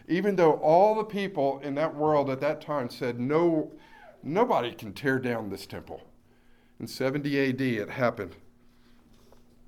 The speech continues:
Perhaps the most encouraging for believers today is Jesus prophesied his coming return. Wow. And Jesus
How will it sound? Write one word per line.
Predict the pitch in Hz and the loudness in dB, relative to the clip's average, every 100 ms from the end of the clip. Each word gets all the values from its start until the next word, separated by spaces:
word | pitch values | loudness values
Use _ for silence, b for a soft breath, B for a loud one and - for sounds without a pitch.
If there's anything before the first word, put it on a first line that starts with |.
| - - B B B B B B B _ - | -20 -20 B B B B B B B _ -4
Perhaps | 156 131 170 156 139 - | -2 2 4 4 2 -2
the | 135 | 2
most | 127 160 170 156 | 6 6 4 2
encouraging | 131 - 170 170 170 170 160 | 0 0 4 4 4 0 -2
for | 151 | -2
believers | 127 131 139 143 143 | 0 2 2 0 -4
today | 131 120 113 113 | -6 -2 -2 -2
is | 110 104 - | -6 -12 -12
Jesus | 117 127 131 107 - | -4 -4 -4 -6 -10
prophesied | - - 131 131 123 - 117 104 104 - - | -16 -4 -2 -2 -4 -4 -2 0 -2 -10 -8
his | 113 | -8
coming | - - 117 110 104 | -10 -8 -6 -6 -8
return. | 107 - 95 92 82 - B B B B B - | -10 -10 -10 -10 -10 -14 B B B B B -8
Wow. | - 98 - - - - - - B B B B B B B B B B B B B B B - - - - - - - - | -2 0 -2 -8 -20 -20 -20 -20 B B B B B B B B B B B B B B B -20 -20 -20 -20 -20 -20 -16 -6
And | 120 113 107 B B B B - b b b b b b b - - - - 110 | -4 -2 -6 B B B B -20 b b b b b b b -20 -20 -20 -18 -4
Jesus | 135 143 - - - | 2 4 2 -6 -12